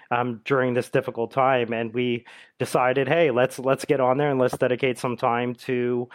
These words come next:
um, helping people that may not have the, uh, ability to walk into a center and get some help." So,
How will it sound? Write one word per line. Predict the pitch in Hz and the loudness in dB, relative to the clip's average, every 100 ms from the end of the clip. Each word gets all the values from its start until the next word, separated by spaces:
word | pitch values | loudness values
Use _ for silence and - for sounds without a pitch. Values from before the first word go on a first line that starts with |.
| - - - | -20 -14 -2
um, | 120 117 117 113 113 - - | 0 2 2 0 -6 -10 -4
helping | 160 156 151 131 | 0 0 0 -2
people | 135 151 156 | -2 2 4
that | 143 123 | 4 2
may | 131 131 | 2 2
not | 131 127 | 2 0
have | 123 120 120 117 | 0 -2 -2 -4
the, | 127 120 120 120 120 - - _ | -4 -2 -2 -4 -6 -16 -20 _
uh, | 127 123 113 - | 0 2 2 0
ability | 127 139 135 139 147 | 0 0 0 2 0
to | 135 | 0
walk | 127 123 143 | 2 2 2
into | 123 131 | -2 -2
a | 120 | -2
center | - 123 127 | 0 0 2
and | 127 | 0
get | 123 131 | 0 -2
some | 135 | -2
help." | 117 156 104 - | 0 0 -2 -4
So, | 135 117 117 | -2 0 0